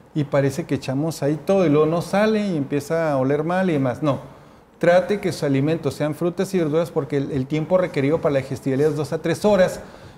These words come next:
cuando las carnes tardan hasta veinticuatro horas o ciertas combinaciones. Vuelvo a repetir, va a una fiesta, va a una fiesta y come de todo y sale,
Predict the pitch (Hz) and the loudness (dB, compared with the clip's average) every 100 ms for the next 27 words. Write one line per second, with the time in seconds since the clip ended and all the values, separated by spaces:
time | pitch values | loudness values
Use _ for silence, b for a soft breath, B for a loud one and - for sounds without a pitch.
0 | B 175 180 180 180 185 170 170 151 160 | B 2 4 4 4 4 2 2 0 0
1 | 160 151 147 165 151 - 135 131 135 135 | -2 -2 0 0 -2 -2 0 0 -2 0
2 | 165 165 165 165 170 - 165 180 208 202 | 2 4 4 4 2 -2 0 4 4 2
3 | - B B B - - 165 180 190 190 | -4 B B B -18 -4 0 2 2 2
4 | 214 - 185 190 202 214 202 196 175 135 | 0 2 2 4 4 2 0 0 0 -2
5 | - - 139 143 160 165 156 131 131 143 | -8 -16 0 2 4 2 2 0 2 2
6 | 170 196 208 220 202 - 220 - - - | 4 2 2 2 0 -2 -4 -6 -20 -20
7 | - - - - - - _ _ _ - | -20 -20 -20 -20 -20 -20 _ _ _ -6
8 | 117 151 160 214 202 185 180 165 131 127 | -4 -2 0 0 0 -4 -6 -4 -2 0
9 | 139 175 160 196 196 143 - 110 120 180 | 2 0 0 -2 -2 -4 -6 -8 -6 -8